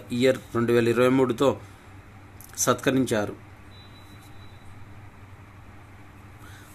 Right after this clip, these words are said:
పర్వతారోహకుడు ప్రపంచ రికార్డును సొంతం చేసుకున్నాడు.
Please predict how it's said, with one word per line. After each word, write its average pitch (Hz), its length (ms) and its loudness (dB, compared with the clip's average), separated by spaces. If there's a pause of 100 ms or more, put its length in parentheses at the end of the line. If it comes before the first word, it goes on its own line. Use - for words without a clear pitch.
(180)
పర్వతారోహకుడు 175 1040 4
ప్రపంచ 151 440 0
రికార్డును 135 640 0 (1400)
సొంతం 139 300 -2
చేసుకున్నాడు. 123 640 0